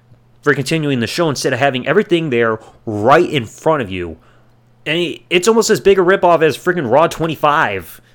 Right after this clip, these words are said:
Was it? Yeah, Raw twenty, just twenty-five, just a few month, or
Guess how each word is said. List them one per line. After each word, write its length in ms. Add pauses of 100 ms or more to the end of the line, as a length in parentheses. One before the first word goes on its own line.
(600)
Was 140
it? 160
Yeah, 340
Raw 160
twenty, 320 (540)
just 220
twenty-five, 520
just 180
a 60
few 560
month, 220 (100)
or 240